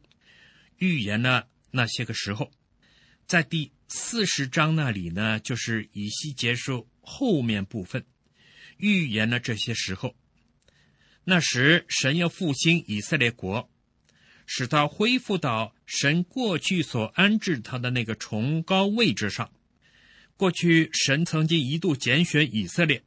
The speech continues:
做自己的选民，将来神要在他们中间做工，不过这要在将来才发生。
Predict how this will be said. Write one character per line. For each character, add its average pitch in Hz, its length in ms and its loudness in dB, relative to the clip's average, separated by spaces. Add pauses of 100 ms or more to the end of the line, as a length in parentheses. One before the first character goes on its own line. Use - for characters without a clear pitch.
做 123 240 -2
自 196 260 -2
己 107 160 -4
的 117 120 -2
选 87 260 -4
民， 87 260 -4 (1000)
将 220 260 6
来 135 340 2 (200)
神 151 340 2
要 170 180 2
在 113 140 -4
他 - 180 -6
们 143 140 -2
中 170 260 0
间 165 340 2
做 156 280 -4
工， - 280 0 (960)
不 175 120 2
过 160 420 2 (120)
这 220 140 0
要 160 140 4
在 123 200 0
将 226 320 0
来 127 100 -2
才 120 180 -4
发 92 220 -8
生。 - 180 -8